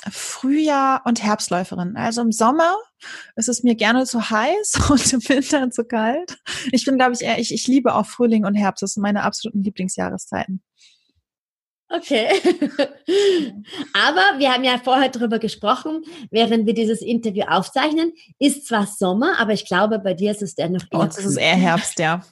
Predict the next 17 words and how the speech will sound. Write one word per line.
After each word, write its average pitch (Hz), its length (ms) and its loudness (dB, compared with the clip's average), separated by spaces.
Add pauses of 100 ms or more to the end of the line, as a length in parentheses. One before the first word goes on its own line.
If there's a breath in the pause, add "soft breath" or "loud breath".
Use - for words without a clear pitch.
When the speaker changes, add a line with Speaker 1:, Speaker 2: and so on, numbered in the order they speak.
(560)
Speaker 1:
Also 196 200 -2
ich 196 140 -4
glaube, 180 300 -4
norddeutscher 190 540 2
Speaker 2:
<laughs> - 0 -
Speaker 1:
Sommer, 196 300 2
genau. 180 160 2
Ich 185 120 -2
lebe 214 160 0
in 190 80 2
Norddeutschland, 220 800 2
in 196 120 -4
Rostock 214 420 0
an 196 100 -2
der 202 140 0
Ostsee 202 500 0
und, 185 240 -4